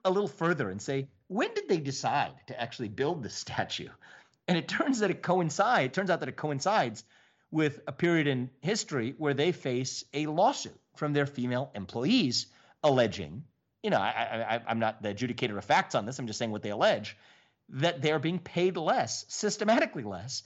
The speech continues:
than their male counterparts at the firm. So what, what do you do if you're a company that is faced with the claim from your female employees that claim you're not paying them as much as their male counterparts? You do the natural thing you'd expect.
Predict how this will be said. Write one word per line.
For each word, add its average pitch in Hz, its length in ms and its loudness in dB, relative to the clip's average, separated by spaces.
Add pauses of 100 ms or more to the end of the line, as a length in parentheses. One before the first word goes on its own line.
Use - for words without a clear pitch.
(200)
than 180 160 0
their 190 140 2
male 131 280 0
counterparts 104 720 -6
at - 120 -6
the 139 60 -4
firm. 160 380 0 (520)
So 180 400 2 (160)
what, 226 220 0
what 214 80 2
do 233 60 0
you 226 60 -2
do 220 240 -2 (120)
if 139 140 -6
you're 151 120 0
a 143 40 -4
company 147 580 0 (300)
that 139 240 4
is 135 140 -2
faced 160 380 0
with 143 80 -6
the 143 80 -6
claim 156 320 0
from 143 180 -2
your 127 100 0
female 139 360 2
employees 139 720 -2 (360)
that 135 220 -2
claim 151 240 2
you're 139 80 2
not 143 200 2
paying 156 200 -2
them 170 140 -2
as 135 100 -4
much 160 180 0
as 160 80 -2
their 131 140 -2
male 135 200 0
counterparts? 170 500 -2
You 180 80 -2
do 185 80 4
the 180 80 0
natural 175 340 0
thing 190 160 -2
you'd 185 100 0
expect. - 540 -4